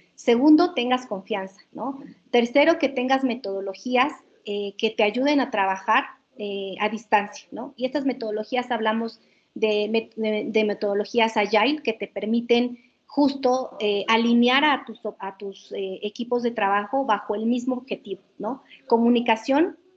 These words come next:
es, la comunicación es efectiva, tiene que ser constante y encontrar los canales adecuados, ¿no? Este, eh, Zoom es un canal,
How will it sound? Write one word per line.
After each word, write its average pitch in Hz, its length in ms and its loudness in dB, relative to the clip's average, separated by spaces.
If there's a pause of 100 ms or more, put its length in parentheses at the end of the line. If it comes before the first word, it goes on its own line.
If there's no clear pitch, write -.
(100)
es, 226 200 2
la 226 160 -4
comunicación 208 580 -4
es 254 140 -2
efectiva, 240 580 -4
tiene 226 200 -6
que 208 100 -8
ser 214 180 -8
constante 220 680 -2 (420)
y 254 140 4
encontrar 262 420 4
los 311 140 4
canales 247 460 0
adecuados, 196 560 -8
¿no? 240 260 -4
Este, 202 640 -4 (280)
eh, 208 460 -4 (240)
Zoom 330 540 4 (180)
es 269 240 2
un 302 140 4
canal, 240 600 2